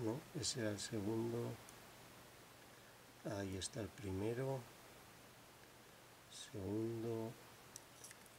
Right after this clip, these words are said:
Voy a tocar los inferiores. Ahí el primero, segundo, tercero, un clic. Creo que me había dejado de tocar este tercero. Ahí, otro clic.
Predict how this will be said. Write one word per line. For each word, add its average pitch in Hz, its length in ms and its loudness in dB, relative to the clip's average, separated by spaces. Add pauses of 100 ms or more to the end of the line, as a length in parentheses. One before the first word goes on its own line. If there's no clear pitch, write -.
(140)
Voy 135 120 4
a 139 60 2
tocar 117 320 0
los 104 260 2
inferiores. 113 880 4 (1400)
Ahí 92 200 2
el 87 120 0 (120)
primero, 110 680 4 (280)
segundo, 104 800 4 (1600)
tercero, 131 640 8
un 117 160 12
clic. 135 400 4 (1000)
Creo 135 160 0
que 110 160 -10
me 95 60 4
había 95 160 6
dejado 95 460 4
de 95 80 0
tocar 104 380 0
este 92 260 -2
tercero. 123 760 4
Ahí, 139 340 8
otro 117 360 4
clic. 156 280 10